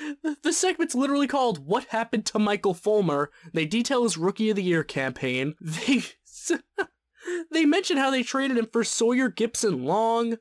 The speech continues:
They bring up the Matt Boyd situation. But I think my favorite paragraph in this whole thing, I'll just read a little excerpt from it. "Ultimately,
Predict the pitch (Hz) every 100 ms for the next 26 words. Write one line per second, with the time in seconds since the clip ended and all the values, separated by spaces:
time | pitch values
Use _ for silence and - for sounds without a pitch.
0 | - 139 143 - 160 175 170 170 143 131
1 | 165 185 180 185 175 180 175 175 180 170
2 | - - _ _ 151 156 - _ 165 170
3 | - 220 269 294 123 165 151 135 - 151
4 | 147 170 165 147 143 131 127 120 127 120
5 | 156 135 127 123 156 - 202 180 170 -
6 | 151 - 143 123 - 127 120 - _ 196
7 | 220 240 240 214 226